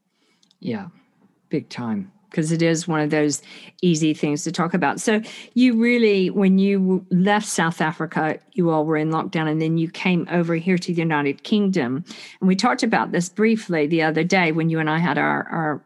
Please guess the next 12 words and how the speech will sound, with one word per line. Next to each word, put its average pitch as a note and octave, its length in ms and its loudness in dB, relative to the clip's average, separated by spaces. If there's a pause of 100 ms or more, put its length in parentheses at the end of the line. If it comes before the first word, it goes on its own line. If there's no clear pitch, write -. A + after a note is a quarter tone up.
(160)
our - 80 -8
first - 380 -2
chat. - 300 -4 (520)
And F#3 280 4
you F3+ 100 6
came A3 340 2
over F#3 180 4
here F#3 200 2
to F#3+ 60 0
the F#3 100 2
United E3 320 0
Kingdom F#3 600 2